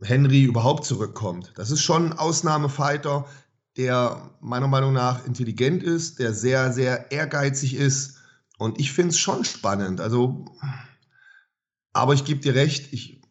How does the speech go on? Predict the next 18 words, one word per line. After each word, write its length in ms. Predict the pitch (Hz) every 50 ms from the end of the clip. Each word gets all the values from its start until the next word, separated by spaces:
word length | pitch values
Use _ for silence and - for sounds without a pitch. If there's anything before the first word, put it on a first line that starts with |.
| _ _ _ _
na, 280 | - 95 95 104 113 113
es 200 | 113 - 113 110
lohnt 200 | 127 139 156 151
sich 80 | 143 147
ja 60 | 139
noch 80 | 139 143
nicht 120 | 143 120
jetzt 220 | 120 135 131 - -
darüber 260 | 127 117 123 120 117
zu 120 | 117 107
reden. 420 | 98 107 110 113 107 104 - - -
Ich 200 | - - - -
sehe 220 | - 113 117 113
auch 180 | 113 117 113 104
Volkanovski 600 | 120 123 120 120 117 117 123 127 - - 131 120
da 120 | 117 107 110
im 80 | 110 -
Vorteil. 640 | - 135 139 135 131 120 113 113 120 139 135 -